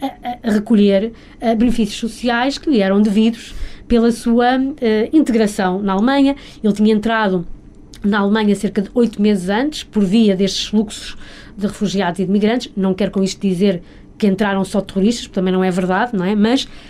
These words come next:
foi uma das pessoas que conseguiu infiltrar-se nesses fluxos e acabou por ser, eh, ele estava a ser monitorizado pelas autoridades alemãs.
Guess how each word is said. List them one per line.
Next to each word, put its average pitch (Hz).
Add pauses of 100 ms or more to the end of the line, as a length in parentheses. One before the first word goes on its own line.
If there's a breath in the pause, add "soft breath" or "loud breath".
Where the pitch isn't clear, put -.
(200 loud breath)
foi 247
uma 240
das 233
pessoas 233
que -
conseguiu 220
infiltrar-se 214
nesses 180
fluxos 269 (480 loud breath)
e 294
acabou 285
por 220
ser, 220
eh, 214
ele 262
estava 254
a 240
ser 240
monitorizado 220
pelas 190
autoridades 190
alemãs. 202